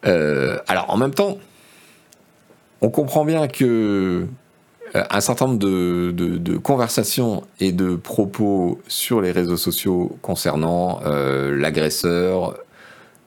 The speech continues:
la nécessité de se défendre, peuvent tomber sous le coup des appels à la violence, selon une,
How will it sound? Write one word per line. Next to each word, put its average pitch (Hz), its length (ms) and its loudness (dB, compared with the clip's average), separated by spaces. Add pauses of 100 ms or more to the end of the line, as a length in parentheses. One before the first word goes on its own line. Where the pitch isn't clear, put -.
(100)
la 87 160 2
nécessité 87 640 0
de 82 60 -6
se - 120 0
défendre, 104 640 0 (380)
peuvent 151 300 0
tomber 135 460 2
sous - 400 -2
le 95 80 0
coup 104 420 -2
des 90 300 0
appels 85 300 2
à 80 60 2
la 76 140 0
violence, 98 680 0
selon 87 400 0
une, 82 140 0